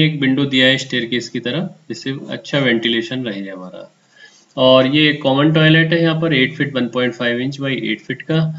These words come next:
और पीछे की साइड में ये किचन है। किचन का साइड है, साइज है एट फीट, वन पॉइंट फ़ाइव इंच by नाइन फीट थ्री इंच। और यहाँ पर हमने गैस स्टोव और यहाँ सिंक अरेंज किया और ये वॉश एरिया में जाने के लिए एक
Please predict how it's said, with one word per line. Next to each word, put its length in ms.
और 340
पीछे 240
की 140
साइड 320
में 100
ये 300
किचन 320
है। 200
किचन 320
का 160
साइड 300
है, 360
साइज 400
है 140
एट 200
फीट, 240
वन 120
पॉइंट 260
फ़ाइव 260
इंच 180
by 180
नाइन 260
फीट 280
थ्री 180
इंच। 400
और 140
यहाँ 160
पर 100
हमने 240
गैस 280
स्टोव 300
और 100
यहाँ 160
सिंक 280
अरेंज 260
किया 260
और 240
ये 180
वॉश 300
एरिया 240
में 120
जाने 240
के 160
लिए 320
एक 120